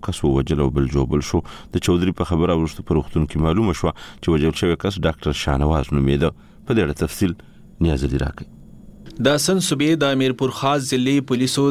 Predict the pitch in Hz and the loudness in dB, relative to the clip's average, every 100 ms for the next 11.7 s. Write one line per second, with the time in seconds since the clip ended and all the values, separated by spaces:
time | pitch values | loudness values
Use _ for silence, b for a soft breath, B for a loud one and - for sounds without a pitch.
0 | 131 123 - 110 123 127 127 120 117 117 | 2 0 0 -2 0 0 0 0 2 2
1 | 117 135 127 117 131 131 113 - 123 131 | 0 0 2 2 2 0 -4 -6 -2 0
2 | 127 131 131 147 151 131 120 123 131 139 | 2 2 2 2 0 0 0 0 0 0
3 | 127 120 117 - 131 123 117 - - 117 | 0 0 0 0 -2 -2 -2 -2 -2 0
4 | 117 127 127 120 120 123 - 120 113 123 | 0 2 2 2 0 -2 -4 -2 0 2
5 | 123 123 113 117 113 131 120 139 131 110 | 2 0 0 2 4 2 2 0 -2 -4
6 | - 120 135 135 131 139 127 120 117 110 | -4 -2 0 0 0 0 0 -2 0 0
7 | 123 123 117 107 101 107 104 - 104 - | 2 -2 0 0 2 0 0 0 0 0
8 | 95 - - 147 151 151 143 139 156 165 | -4 -4 -2 0 2 0 0 0 2 0
9 | 160 139 135 139 - 151 147 127 - 143 | 0 -2 0 0 2 0 2 -2 0 -2
10 | - 147 135 131 120 120 123 139 131 131 | 0 0 0 -2 0 0 0 -2 0 -4
11 | - 135 127 113 123 127 131 | -2 -2 0 0 0 -2 -4